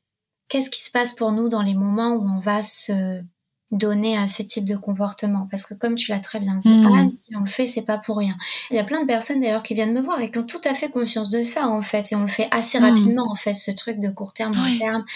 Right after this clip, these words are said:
Speaker 1: Est-ce que ça m'éloigne ? Parce qu'elles viennent me voir, elles me disent, « Non, mais je, je, j'ai bien compris que ça fonctionnait pas, et cetera, mais bon,
Speaker 2: Mm.
Speaker 1: qu'est-ce qu'on en fait maintenant ? » Mais c'est important de comprendre que si on le fait quand même,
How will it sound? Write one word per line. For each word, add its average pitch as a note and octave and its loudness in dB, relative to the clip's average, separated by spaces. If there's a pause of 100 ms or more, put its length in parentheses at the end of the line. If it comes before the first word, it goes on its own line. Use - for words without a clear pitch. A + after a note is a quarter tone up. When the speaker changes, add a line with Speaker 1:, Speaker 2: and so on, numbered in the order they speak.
(320)
Speaker 1:
Est-ce - -2
que A#3+ 0
ça A#3 0
m'éloigne ? G3+ 2
Parce G#3 -4
qu'elles G3+ -2
viennent F#3+ 0
me F#3 -4
voir, A3 0
elles G3+ 0
me F3+ -4
disent, « - -6
Non, F#3+ -2
mais F3+ -4
je, - -14
je, - -14 (500)
j'ai A3 4
bien G#3 0
compris A#3 -2
que A#3 -2
ça G#3+ 2
fonctionnait F#3+ -2
pas, A3+ 0
et G3+ -2
cetera, A3 -4
mais G3+ 0
bon, G#3 2
Speaker 2:
Mm. G#3 6
Speaker 1:
qu'est-ce - -8
qu'on G3+ 0
en G3 0
fait G#3+ -2
maintenant ? » G#3 -2 (560)
Mais A#3 2
c'est A#3 0
important C4 -2
de C#4+ -2
comprendre C4 -2
que A3+ -2
si D#4+ 0
on A#3 0
le A3 0
fait G#3 -2
quand G#3 0
même, A#3 -2